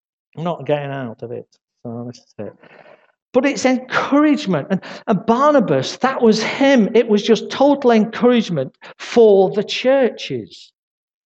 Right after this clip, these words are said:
He took someone along with him who was Paul, who said, "I've got this great testimony." And it's like, fantastic. Now, guys, I think he needed Barnabas.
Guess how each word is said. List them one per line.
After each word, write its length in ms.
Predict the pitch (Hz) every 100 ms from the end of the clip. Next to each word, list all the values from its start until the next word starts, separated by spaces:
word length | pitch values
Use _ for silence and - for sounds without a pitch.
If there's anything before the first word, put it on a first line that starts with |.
| _ _
He 140 | - 240
took 340 | - 294 294
someone 480 | - 240 226 208 208 -
along 680 | 202 226 247 220 202 185 165
with 180 | 185 170
him 260 | 151 147
who 160 | 165 185
was 220 | 175 160 - _ -
Paul, 500 | - 240 147 135 165
who 180 | 190 196
said, 500 | - 208 202 202 - - - - - _ _ _ _
"I've 360 | - 330 311 240
got 200 | 277 -
this 160 | - -
great 220 | 240 240 - - -
testimony." 800 | - - - 220 180 165 247 113 - 180
And 100 | 226
it's 140 | -
like, 240 | 226 233 - - 226 - -
fantastic. 1040 | - 226 226 226 - 277 247 - 214 185 -
Now, 300 | 214 202 -
guys, 400 | 220 220 202 196
I 140 | 208
think 320 | 240 - 202 -
he 180 | 202
needed 800 | 185 185 208 254 226 160 131 135 - _ _ _ _ _
Barnabas. 800 | 214 196 170 127 98 - - -